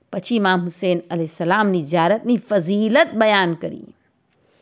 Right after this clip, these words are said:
અને પછી કહ્યું કે "શું તમે હર જુમ્મા પાંચ વખત અને રોજ એક વખત, રોજે ઇમામ હુસૈનની ઝિયારત નથી કરતા?"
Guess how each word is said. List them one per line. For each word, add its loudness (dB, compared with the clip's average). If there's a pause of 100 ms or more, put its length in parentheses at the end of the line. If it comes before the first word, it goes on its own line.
(960)
અને 0
પછી -4
કહ્યું -8 (680)
કે -2
"શું -4
તમે -4 (460)
હર 4
જુમ્મા -2 (760)
પાંચ 2
વખત -8
અને 0
રોજ 2 (140)
એક 2
વખત, -2 (640)
રોજે 2
ઇમામ 2
હુસૈનની -2
ઝિયારત 0
નથી -6
કરતા?" -4